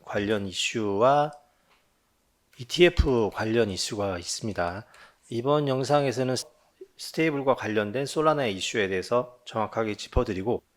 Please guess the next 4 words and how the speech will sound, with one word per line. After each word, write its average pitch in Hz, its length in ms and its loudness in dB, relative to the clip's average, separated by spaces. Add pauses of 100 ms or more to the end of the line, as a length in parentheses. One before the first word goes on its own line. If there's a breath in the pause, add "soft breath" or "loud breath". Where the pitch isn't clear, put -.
수익적인 185 680 -2
관점에 127 500 0
포커스를 135 540 -2
맞춰서 104 480 -4